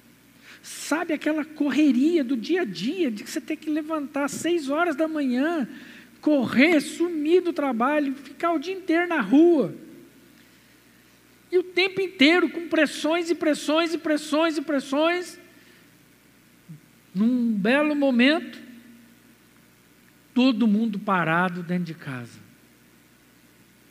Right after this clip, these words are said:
Tempo de reflexão.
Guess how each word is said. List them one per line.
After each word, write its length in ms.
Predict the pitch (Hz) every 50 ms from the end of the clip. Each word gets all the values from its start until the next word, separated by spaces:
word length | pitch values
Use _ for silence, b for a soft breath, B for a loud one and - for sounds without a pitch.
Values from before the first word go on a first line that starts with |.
| _ _ _ _ _ _ _ _ _ _ _ _ _ _ _ _ _ _ _ _ _ _ _ _ _ _
Tempo 340 | - 196 208 220 208 214 208
de 140 | 170 156 170
reflexão. 720 | 147 170 165 - 160 156 156 151 - - - - 123 113